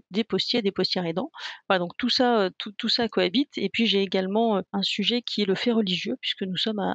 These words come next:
à La Poste une, une entreprise, euh, neutre et laïque, et donc, euh, on se doit de faire respecter aussi le,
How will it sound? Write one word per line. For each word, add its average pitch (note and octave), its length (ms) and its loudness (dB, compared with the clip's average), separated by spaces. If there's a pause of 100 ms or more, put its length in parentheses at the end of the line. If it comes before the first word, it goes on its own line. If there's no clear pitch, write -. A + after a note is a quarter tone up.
à F#3+ 60 0
La F3+ 120 0
Poste - 320 -2
une, F3+ 220 -4 (400)
une G3 60 2
entreprise, G#3 600 -2
euh, E3+ 560 0
neutre A#3 360 0
et A3+ 60 2
laïque, F#3+ 380 -2
et E3 40 -2
donc, G3 260 -6
euh, F#3+ 80 -2
on F3 160 -6
se - 140 -8
doit F#3 160 0
de G#3 80 -4
faire F#3 160 -6
respecter F3+ 340 -6
aussi - 220 -4
le, F#3 140 -6